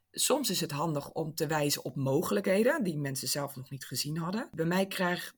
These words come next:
krijgt niemand te horen: "Je, je moet dit gaan doen of je moet dit gaan oefenen." Nee, dat is gewoon aan jezelf.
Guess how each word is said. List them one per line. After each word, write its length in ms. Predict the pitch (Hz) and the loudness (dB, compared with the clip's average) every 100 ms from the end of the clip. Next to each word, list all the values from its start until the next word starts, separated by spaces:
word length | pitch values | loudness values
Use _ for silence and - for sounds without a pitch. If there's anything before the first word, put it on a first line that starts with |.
| - - - | -12 -12 -6
krijgt 300 | 170 165 185 | -4 -2 4
niemand 340 | 208 254 247 | 4 4 0
te 80 | 220 | 2
horen: 420 | 202 214 202 160 | 4 6 4 2
"Je, 240 | 175 175 - | 0 -2 -2
je 140 | 175 | 0
moet 280 | 175 190 - | 2 2 2
dit 200 | 185 202 | 0 0
gaan 180 | - 160 | -2 -2
doen 200 | 139 139 | -2 -6
of 100 | - | -6
je 120 | - 151 | -6 -4
moet 280 | 165 160 | -4 -6
dit 200 | 131 190 | -2 -2
gaan 260 | - 160 165 | -2 -4 -4
oefenen." 400 | 156 - 131 135 _ - _ | -6 -6 -6 -8 _ -20 _
Nee, 220 | - 247 - | -6 -2 -2
dat 160 | 135 | -2
is 200 | 160 - | 0 0
gewoon 240 | - 151 139 | 0 -2 -2
aan 160 | 135 | -4
jezelf. 640 | 135 175 208 123 110 - | -2 2 2 2 0 -6